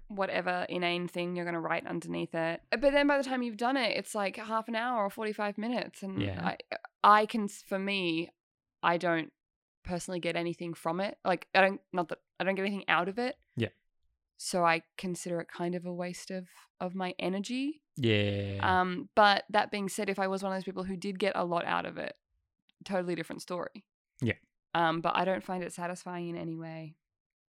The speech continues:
Speaker 1: S-, but I also don't really have a business to promote or, um, uh, an, a thing to influence. <laughs> Um,
Speaker 2: Yeah.
Speaker 1: yeah.
Speaker 2: You're just being you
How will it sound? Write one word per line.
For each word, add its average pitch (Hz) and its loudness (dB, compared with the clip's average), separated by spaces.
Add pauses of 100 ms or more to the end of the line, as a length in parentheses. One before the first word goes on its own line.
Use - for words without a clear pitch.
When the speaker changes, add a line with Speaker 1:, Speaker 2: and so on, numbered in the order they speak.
(560)
Speaker 1:
S-, - -14
but 170 -2 (680)
I 180 2
also 175 -4
don't 170 -6 (220)
really 175 -6
have 170 -10
a 175 -14
business 170 -10
to 160 -14 (1400)
promote 170 -6 (380)
or, 170 -4 (100)
um, 165 -6 (280)
uh, 170 -6 (160)
an, 170 -6
a 170 -6
thing 180 -4
to 185 -8
influence. 160 -8
<laughs> - -20 (520)
Um, 247 10
Speaker 2:
Yeah. 143 6 (720)
Speaker 1:
yeah. 165 0 (460)
Speaker 2:
You're 143 4
just 143 2
being 123 4
you 113 4